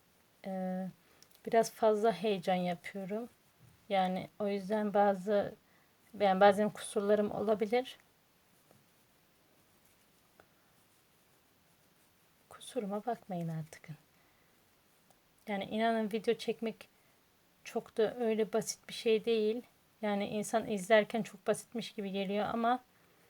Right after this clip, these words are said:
yani kameranın karşısında bir şeyler yapmak inanın o kadar zor, o kadar zor ki yani insan yaşamadan bilemiyor. Biri bana bunu önceden söyleseydi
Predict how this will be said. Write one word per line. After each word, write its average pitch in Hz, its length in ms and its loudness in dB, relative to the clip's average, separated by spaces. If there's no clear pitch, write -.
yani 220 300 2
kameranın 220 480 -2
karşısında 214 960 -2
bir 180 40 -10
şeyler 233 420 4
yapmak 214 680 -2
inanın 226 420 -2
o 240 120 -10
kadar 226 340 6
zor, 202 280 0
o - 120 -8
kadar 214 380 2
zor 220 280 2
ki 220 380 -6
yani 208 240 0
insan 226 300 -2
yaşamadan 220 640 2
bilemiyor. 196 400 0
Biri 214 180 2
bana 208 240 0
bunu 208 120 -2
önceden 220 420 -2
söyleseydi 208 800 -2